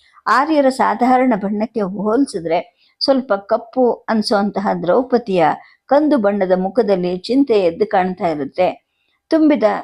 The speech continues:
ತಲೆ ಕೂದಲಲ್ಲಿ ಅಲ್ಲಲ್ಲಿ ಬಿಳಿ ಕೂದಲುಗಳು ಬೆರೆತು ಹೋಗಿರುತ್ತೆ. ಅದು ಆಕೆಗೆ ಪ್ರೌಢ ಕಳೆಯನ್ನು ಕೂಡ ಕೊಡ್ತಾ ಇರುತ್ತವೆ.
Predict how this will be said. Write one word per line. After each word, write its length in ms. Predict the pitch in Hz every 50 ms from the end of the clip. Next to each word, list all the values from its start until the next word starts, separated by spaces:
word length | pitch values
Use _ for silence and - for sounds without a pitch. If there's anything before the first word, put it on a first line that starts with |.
| - - -
ತಲೆ 260 | - 233 240 262 254
ಕೂದಲಲ್ಲಿ 960 | 247 - 233 226 226 226 202 202 196 190 185 185 190 180 - - _ _ - -
ಅಲ್ಲಲ್ಲಿ 360 | - 240 240 220 208 196 202
ಬಿಳಿ 300 | 185 196 214 233 277 269
ಕೂದಲುಗಳು 760 | 269 240 226 220 220 196 190 202 196 185 190 220 277 285 -
ಬೆರೆತು 580 | 247 233 214 175 175 190 208 247 - - - 233
ಹೋಗಿರುತ್ತೆ. 840 | 220 226 247 170 165 170 175 - - 190 190 190 - - - - - - -
ಅದು 260 | - 262 262 269 262
ಆಕೆಗೆ 680 | 226 202 202 202 220 202 190 262 339 - - _ _ _ -
ಪ್ರೌಢ 300 | 214 214 226 233 240 320 339
ಕಳೆಯನ್ನು 500 | - 220 180 190 208 226 233 233 233 220
ಕೂಡ 180 | - 196 175 170
ಕೊಡ್ತಾ 400 | - - - 170 180 - - 202
ಇರುತ್ತವೆ. 680 | 196 185 160 143 - - - 175 170 165 - - _